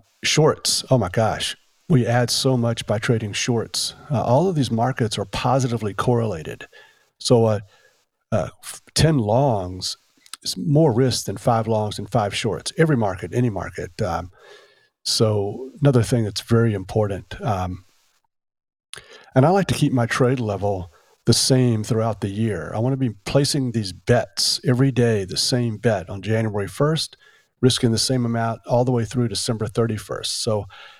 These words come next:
and I'm gonna include the profits at a slow rate, um, reduce, reduce, uh, the trade level based on losses much quicker.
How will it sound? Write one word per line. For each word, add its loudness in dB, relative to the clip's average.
and 6
I'm 4
gonna 2
include 0
the 2
profits 0
at 0
a 0
slow 0
rate, -4
um, -2
reduce, 2
reduce, 2
uh, -2
the 0
trade 0
level 0
based -2
on 0
losses -4
much -4
quicker. -4